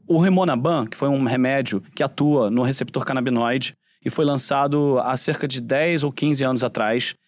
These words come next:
ele é um agonista fortíssimo do receptor canabinoide. Ele é uma espécie de canabinoide sintético, tá? Ele era usado pra,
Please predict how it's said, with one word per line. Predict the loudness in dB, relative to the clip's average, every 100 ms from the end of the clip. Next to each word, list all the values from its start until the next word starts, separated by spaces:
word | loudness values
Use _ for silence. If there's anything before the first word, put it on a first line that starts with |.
| _ -4
ele | 0 2
é |
um | 2
agonista | 2 2 2 2 -2
fortíssimo | -4 -2 -2 0 0 0 0 0
do | 2 2 2
receptor | 2 0 -2 -4 -4
canabinoide. | -2 -2 0 0 -2 -6 _ _ -12 -2
Ele | 2
é | 4
uma | 2
espécie | 2 0 0
de |
canabinoide | 0 2 2 2 2
sintético, | 0 0 0 -2 -4 -8 -18 _ _ _ -2
tá? | -2 -2 -8 -18 -6
Ele | 0 2
era | 4 2
usado | 2 2 0
pra, | 0 0 2 0